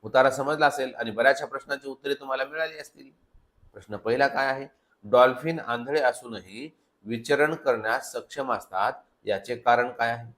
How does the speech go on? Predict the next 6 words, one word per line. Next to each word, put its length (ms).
ते 60
वस्तूवर 500
ध्यान 200
एकाग्र 320
करतात 360
म्हणून? 280